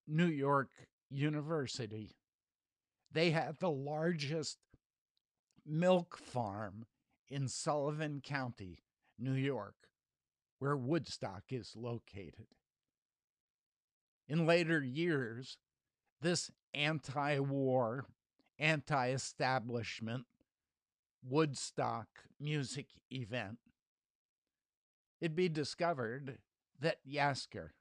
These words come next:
was in fact a conservative Republican who supported the Vietnam War. Nevertheless,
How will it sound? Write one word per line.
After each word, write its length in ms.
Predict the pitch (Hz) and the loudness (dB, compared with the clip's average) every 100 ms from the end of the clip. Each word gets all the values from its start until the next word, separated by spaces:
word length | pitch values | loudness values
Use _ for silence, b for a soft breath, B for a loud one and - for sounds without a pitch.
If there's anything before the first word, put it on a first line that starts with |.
| _ _ _ _ _ _ b _ | _ _ _ _ _ _ b _
was 220 | 165 139 | 2 4
in 160 | 175 143 | 2 0
fact 520 | - 185 139 151 - | 0 0 0 -2 -6
a 60 | 156 | -8
conservative 1120 | - 165 160 - 202 170 139 139 131 143 131 | -6 -6 -4 -2 2 2 2 -2 -2 -2 0
Republican 1040 | 156 143 - 165 151 120 104 - 87 82 _ _ _ _ _ _ _ b _ | -2 -2 -2 0 0 -2 -6 -10 -20 -20 _ _ _ _ _ _ _ b _
who 180 | 185 175 | 0 0
supported 800 | - 180 131 - 196 185 139 139 | 0 -2 -4 0 2 4 4 0
the 80 | 127 | -6
Vietnam 800 | 120 151 156 131 131 131 131 | -2 0 0 -2 -2 0 -2
War. 440 | 139 131 127 92 76 _ _ _ _ _ _ _ _ _ _ _ _ _ _ _ _ _ _ - | -2 -2 -2 -4 -8 _ _ _ _ _ _ _ _ _ _ _ _ _ _ _ _ _ _ -2
Nevertheless, 1080 | 165 156 131 139 147 143 120 101 113 - | 2 2 0 0 2 4 2 0 -8 -12